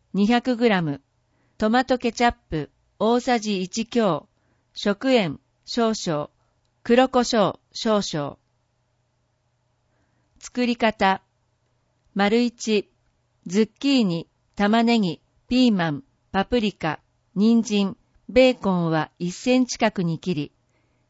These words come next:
ニンニクはみじん切りにする。丸二、鍋にオリーブオイルを熱し、ニンニクとベーコンを炒める。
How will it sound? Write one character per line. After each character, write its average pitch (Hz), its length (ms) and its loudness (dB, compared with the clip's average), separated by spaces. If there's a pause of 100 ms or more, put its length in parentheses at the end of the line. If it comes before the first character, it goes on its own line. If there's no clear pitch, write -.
ニ 226 160 4
ン 240 80 4
ニ 240 120 4
ク 220 140 0
は 202 180 4
み 190 160 2
じ 233 200 2
ん 240 80 4
切 233 100 4
り 214 140 2
に 208 120 2
す 196 160 -6
る。 175 220 -2 (1120)
丸 202 300 0
二、 214 260 0 (720)
鍋 247 320 4
に 190 180 0
オ 185 120 2
リ 240 240 0
ー - 20 0
ブ 247 220 4
オ 240 100 6
イ 233 60 2
ル 185 160 2
を 160 60 -2
熱 160 240 -4
し、 170 320 -4 (320)
ニ 240 180 2
ン 240 60 0
ニ 233 120 0
ク 233 140 -4
と 208 380 0
ベ 240 240 2
ー 240 40 -6
コ 190 220 0
ン 165 60 -2
を 151 120 -2
炒 175 200 -2
め 180 160 -4
る。 143 220 -8